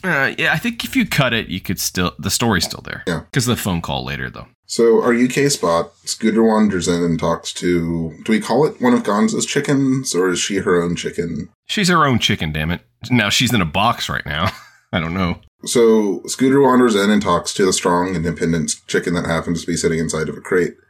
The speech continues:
Speaker 2: And he mentions that he wonders how Kermit, Kermit and Gonzo are doing. He doesn't seem particularly stressed to be hosting the show,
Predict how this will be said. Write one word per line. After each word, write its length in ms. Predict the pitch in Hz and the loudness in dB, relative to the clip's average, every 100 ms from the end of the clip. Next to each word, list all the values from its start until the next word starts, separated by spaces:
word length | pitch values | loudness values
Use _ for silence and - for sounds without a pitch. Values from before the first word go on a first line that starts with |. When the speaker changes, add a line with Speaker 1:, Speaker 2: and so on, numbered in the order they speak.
| _ | _
Speaker 2:
And 640 | 90 87 82 82 82 73 - - _ _ _ _ | -6 -2 -2 -2 -2 -6 -10 -18 _ _ _ _
he 560 | - - 95 95 98 - - | -14 -4 -2 -2 -4 -6 -6
mentions 360 | 90 92 104 | -4 -2 -2
that 100 | 98 | 0
he 60 | 95 | 2
wonders 280 | 95 95 92 | 2 0 -2
how 240 | 98 90 | 0 0
Kermit, 500 | 82 85 92 87 - | -2 -4 -2 -4 -6
Kermit 300 | - 92 95 | -8 -4 -2
and 80 | 85 | -2
Gonzo 340 | 90 101 101 64 | -2 0 0 -2
are 100 | 58 | -4
doing. 240 | 64 71 | -8 -6
He 100 | 90 | 0
doesn't 280 | 113 160 175 | 2 2 0
seem 200 | - 135 | 2 2
particularly 400 | 110 92 87 80 | 2 0 -2 -2
stressed 340 | - 85 82 | -2 -4 -4
to 60 | - | -6
be 100 | 69 | -6
hosting 340 | - 80 107 | -4 -4 0
the 60 | 110 | 0
show, 320 | - 139 170 | 2 0 0